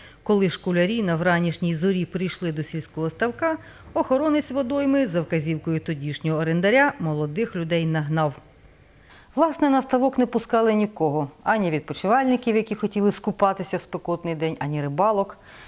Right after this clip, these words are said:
Сільська громада обурювалася, але не могла нічого вдіяти проти впливової в районі особи, аж доки всі разом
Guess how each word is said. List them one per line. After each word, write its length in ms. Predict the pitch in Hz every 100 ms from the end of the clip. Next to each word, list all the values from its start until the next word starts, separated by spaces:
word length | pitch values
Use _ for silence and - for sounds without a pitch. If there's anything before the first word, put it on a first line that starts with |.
| - -
Сільська 340 | - 269 -
громада 380 | 277 285 277 240
обурювалася, 920 | 196 175 156 262 285 277 277 277 277 -
але 200 | 185 208
не 80 |
могла 280 | 214 208 220
нічого 320 | 196 - 170
вдіяти 420 | 156 156 165 156 156
проти 280 | 165 156
впливової 680 | 160 - 170 156 196 226 196
в 80 | 151
районі 400 | 151 147 160 151
особи, 440 | 147 - 143 135 139 - _ _
аж 120 | - 143
доки 240 | 156 151
всі 220 | - 151
разом 460 | 143 139 180 247